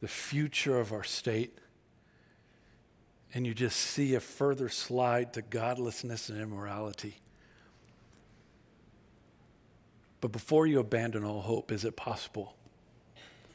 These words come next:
that God still has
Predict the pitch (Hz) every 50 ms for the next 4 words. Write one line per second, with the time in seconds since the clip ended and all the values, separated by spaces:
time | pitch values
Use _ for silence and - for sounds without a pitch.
0 | - - - - - - - - - - - - - _ _ - - - - -
1 | - _ - - - - 120 - 120 117 113 110 - - - - 123 113 113 113
2 | 110 - - - - - - - 104 95 87 90 - -